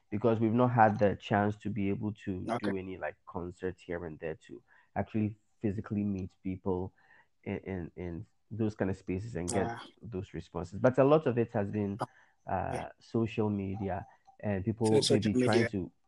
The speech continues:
Speaker 1: access you
Speaker 2: Okay.
Speaker 1: through, uh, WhatsApp and then sending you messages,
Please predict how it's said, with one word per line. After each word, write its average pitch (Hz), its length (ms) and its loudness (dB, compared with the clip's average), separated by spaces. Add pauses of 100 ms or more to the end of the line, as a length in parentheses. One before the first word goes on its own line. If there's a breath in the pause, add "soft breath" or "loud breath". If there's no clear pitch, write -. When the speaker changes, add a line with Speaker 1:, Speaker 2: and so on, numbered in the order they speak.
(180)
Speaker 1:
access 107 400 0
you - 60 -4
Speaker 2:
Okay. 104 280 2
Speaker 1:
through, 95 480 0 (380 loud breath)
uh, - 100 0
WhatsApp 104 560 4 (160)
and 92 140 -6
then 98 180 -2
sending 107 460 0
you 98 80 0
messages, 95 460 -2